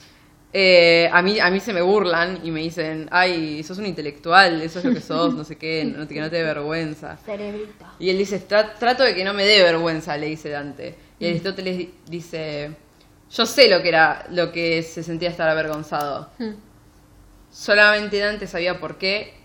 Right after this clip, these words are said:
Speaker 1: y yo no. Dante, de verdad me gustaba. De verdad, de verdad me gustaba", termina el capítulo. Por eso dice,
Speaker 2: Mm.
Speaker 1: "Final".
Speaker 2: Final.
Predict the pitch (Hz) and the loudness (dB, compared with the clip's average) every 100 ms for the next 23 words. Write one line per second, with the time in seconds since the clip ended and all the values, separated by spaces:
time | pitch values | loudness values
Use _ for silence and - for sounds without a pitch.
0 | _ _ 175 - 175 165 147 147 - _ | _ _ -16 -6 -2 -2 -4 -8 -16 _
1 | _ - 196 180 165 151 147 160 _ _ | _ -6 -2 -2 -4 -8 -10 -12 _ _
2 | _ _ _ _ _ _ _ _ _ 165 | _ _ _ _ _ _ _ _ _ -2
3 | 190 214 214 220 262 202 170 165 - 156 | 4 6 6 6 4 4 0 -4 -4 -2
4 | 143 127 - _ _ _ _ _ _ _ | -2 -6 -10 _ _ _ _ _ _ _
5 | _ _ 165 160 175 170 170 165 208 220 | _ _ -10 0 2 4 4 6 6 6
6 | 214 170 165 175 147 143 147 143 127 - | 0 0 4 4 4 -4 -8 -8 -8 -10
7 | 147 143 135 131 - - 143 165 165 165 | -12 -10 -10 -12 -14 -18 -14 -12 -8 -6
8 | - 156 - - - 147 143 139 139 - | -6 -8 -14 -18 -14 -12 -10 -10 -12 -16
9 | - - - - 339 302 262 254 277 | -20 -20 -20 2 6 8 8 6 0